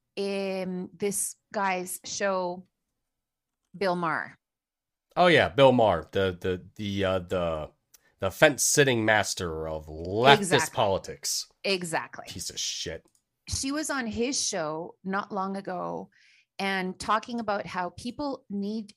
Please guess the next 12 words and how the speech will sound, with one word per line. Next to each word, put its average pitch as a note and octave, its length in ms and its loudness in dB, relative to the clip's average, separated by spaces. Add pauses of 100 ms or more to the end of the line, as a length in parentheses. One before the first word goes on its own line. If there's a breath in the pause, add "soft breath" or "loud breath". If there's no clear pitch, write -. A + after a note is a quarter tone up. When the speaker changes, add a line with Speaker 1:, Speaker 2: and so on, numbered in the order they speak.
(140)
Speaker 1:
these G#3+ 220 -8
Trump D#4 340 -8 (120)
people F#3 520 -10
need G#3 260 -4
to E4 100 -8
be A3+ 200 -12
deprogrammed. G#3+ 920 -6 (400)
Speaker 2:
Oh, D3+ 120 4
yeah. D3+ 200 8
Speaker 1:
And A#3 120 0
it's A#3+ 200 -8
literally, C#4 760 -6